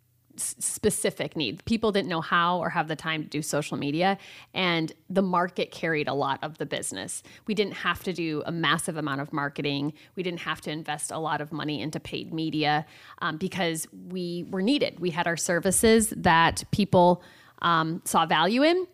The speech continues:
and that really was important. And so, um, I think we did that right. What I would have done differently is I h-, wish I had more, uh, training or even just background in the hiring process and employee management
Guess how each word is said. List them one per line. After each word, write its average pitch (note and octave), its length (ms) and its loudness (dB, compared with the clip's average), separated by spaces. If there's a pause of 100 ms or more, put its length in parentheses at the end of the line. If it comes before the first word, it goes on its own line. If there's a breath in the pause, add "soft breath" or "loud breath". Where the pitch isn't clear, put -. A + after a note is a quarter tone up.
(200)
and E3+ 260 2
that E3+ 280 6
really F3+ 520 0
was E3 180 -4
important. E3 640 -2 (360 soft breath)
And F#3 200 0
so, E3+ 540 4
um, E2+ 500 -4 (260)
I G3+ 80 4
think C4+ 200 4
we A#3+ 80 2
did F#3 200 2
that D#3 180 2
right. F3 420 0 (320 soft breath)
What A3 140 4
I G3+ 120 6
would F#3+ 240 2
have F3+ 160 2
done E3+ 320 0
differently E3 640 0
is F3 240 0
I E3 40 4
h-, E3 140 2 (280 loud breath)
wish G#3 280 4
I G3+ 40 2
had F#3 280 2
more, G3 400 4 (100)
uh, A#2+ 340 2
training C4+ 640 4
or E3 460 2 (320 soft breath)
even D4 340 4
just G3 380 0 (220)
background F3 720 2
in D3+ 480 -2
the F3+ 100 -2
hiring A3 460 -2
process G#3+ 720 2
and E3 200 -4
employee G#3 460 0
management F#3+ 840 -4